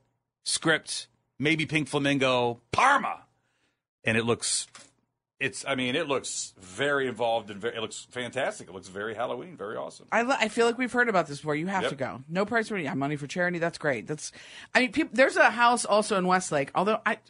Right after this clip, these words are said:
Speaker 2: maybe I shouldn't even talk about it. Can I give a location of a house that I think is really awesome?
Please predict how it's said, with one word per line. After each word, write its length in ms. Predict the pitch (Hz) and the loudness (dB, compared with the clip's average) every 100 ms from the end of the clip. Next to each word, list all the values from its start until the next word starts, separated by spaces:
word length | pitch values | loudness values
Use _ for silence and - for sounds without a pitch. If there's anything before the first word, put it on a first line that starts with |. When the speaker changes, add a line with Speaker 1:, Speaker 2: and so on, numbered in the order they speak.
| - | -10
Speaker 2:
maybe 220 | 196 185 | -6 -4
I 40 | |
shouldn't 280 | 170 185 165 | -4 -6 -6
even 140 | 151 147 | -6 -6
talk 240 | 165 156 | -4 -6
about 200 | 139 110 | -6 -10
it. 60 | 95 | -10
Can 100 | 143 | -8
I 80 | 147 | -6
give 200 | 151 160 | -4 -4
a 20 | |
location 460 | 190 190 190 190 202 | -4 -6 -8 -6 -6
of 60 | |
a 40 | 196 | -4
house 240 | 180 185 | -4 -4
that 80 | 185 | -6
I 80 | 175 | -6
think 160 | 175 | -8
is 100 | 180 | -8
really 220 | 185 175 | -6 -4
awesome? 480 | 170 165 180 196 220 | -2 -2 -4 -8 -10